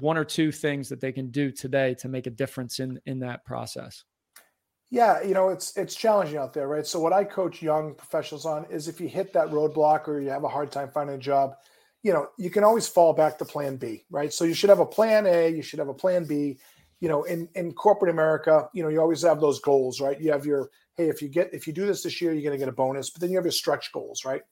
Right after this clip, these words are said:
Speaker 2: And what I say to someone is, if you don't find your,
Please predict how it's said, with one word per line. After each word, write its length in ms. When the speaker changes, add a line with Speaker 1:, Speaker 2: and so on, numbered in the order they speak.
Speaker 2:
And 80
what 100
I 80
say 180
to 100
someone 300
is, 320
if 160
you 120
don't 320
find 380
your, 220